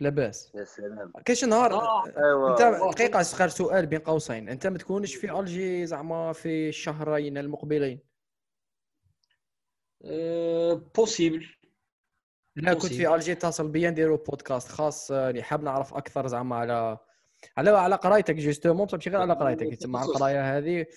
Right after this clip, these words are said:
Speaker 1: ماشي غير على التخصص، يعني نبداو بالتخصص بصح تروح ل-،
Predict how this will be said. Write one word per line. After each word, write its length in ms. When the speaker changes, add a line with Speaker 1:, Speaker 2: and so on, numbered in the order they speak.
Speaker 1:
ماشي 180
غير 140
على 80
التخصص، 500
يعني 120
نبداو 180
بالتخصص 520
بصح 140
تروح 260
ل-، 320